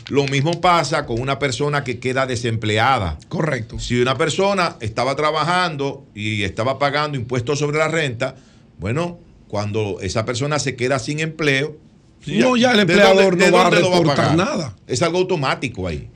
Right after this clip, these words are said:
Speaker 2: Pero yo no me voy ni siquiera al empleado, porque el empleado hay un mecanismo que él no tiene que hacerlo, la empresa lo hace por él,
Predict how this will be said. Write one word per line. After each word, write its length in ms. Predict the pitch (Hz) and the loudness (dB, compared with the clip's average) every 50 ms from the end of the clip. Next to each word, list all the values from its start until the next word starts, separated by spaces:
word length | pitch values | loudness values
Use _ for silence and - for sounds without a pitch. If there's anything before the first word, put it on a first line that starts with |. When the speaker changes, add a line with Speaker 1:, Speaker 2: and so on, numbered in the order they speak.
| - - | -8 0
Speaker 2:
Pero 200 | - 185 180 185 | 4 6 6 6
yo 160 | 165 170 185 | 6 4 4
no 80 | 208 226 | 2 2
me 80 | 226 220 | 0 0
voy 160 | - 254 240 | -2 -2 -2
ni 80 | 233 | -2
siquiera 420 | 220 185 156 170 175 185 208 220 226 | -4 -4 -4 -2 -2 0 0 -2 -4
al 320 | - - - 185 170 170 | -6 -6 -4 -2 0 0
empleado, 600 | 165 - - 151 147 143 147 175 196 139 101 90 - - - _ | 0 -2 -2 -2 0 0 0 0 -2 -4 -8 -10 -12 -16 -18 _
porque 200 | - 196 196 220 | -8 -6 -2 -2
el 40 | 208 | -2
empleado 400 | 190 165 202 202 185 180 196 202 | -2 0 0 0 2 2 2 0
hay 60 | 185 | 0
un 100 | 180 175 | -2 -2
mecanismo 640 | 175 185 180 185 180 175 175 165 - - 190 180 - | -4 -4 -4 -4 -2 -2 -2 -2 -2 -2 -4 -8 -6
que 160 | - 160 160 | -2 0 0
él 80 | 170 175 | 0 0
no 140 | 170 160 120 | -2 -2 -2
tiene 180 | 160 160 160 | -2 -4 -2
que 80 | 160 151 | -4 -4
hacerlo, 400 | 117 - - 170 165 160 156 143 | -6 -6 -4 -4 -2 -2 -2 -2
la 120 | 135 131 | -4 -4
empresa 500 | 131 123 113 - 151 165 202 196 - 170 | -6 -6 -6 -4 -2 -2 0 -2 -2 -4
lo 120 | 151 131 123 | -4 -6 -6
hace 160 | 127 - 175 | -6 -6 -6
por 240 | 143 160 202 185 165 | -6 -6 -4 -4 -4
él, 140 | 165 196 | -4 -6